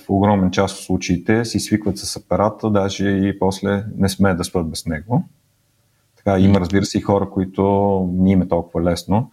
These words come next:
Speaker 1: поради една или друга причина. Тогава се търсят алтернативи, които, за съжаление, не са толкова много.
Speaker 2: М.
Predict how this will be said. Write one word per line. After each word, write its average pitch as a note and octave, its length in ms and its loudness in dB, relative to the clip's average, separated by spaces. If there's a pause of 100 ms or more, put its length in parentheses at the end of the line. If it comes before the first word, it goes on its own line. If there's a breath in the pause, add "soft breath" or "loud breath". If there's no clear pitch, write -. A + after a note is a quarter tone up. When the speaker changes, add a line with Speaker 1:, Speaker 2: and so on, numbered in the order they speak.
(200 soft breath)
Speaker 1:
поради F2+ 200 0
една F#2 180 4
или F#2 80 4
друга F2+ 300 0
причина. C3+ 600 2 (500)
Тогава G#2+ 240 2
се - 80 -8
търсят - 280 -4
алтернативи, G2 760 2
които, G2+ 240 0
за F2+ 100 2
съжаление, G2 500 2
не F#2 100 0
са F2 320 -2 (320)
толкова E2+ 320 -2
много. E2 360 0 (920)
Speaker 2:
М. G2 80 -2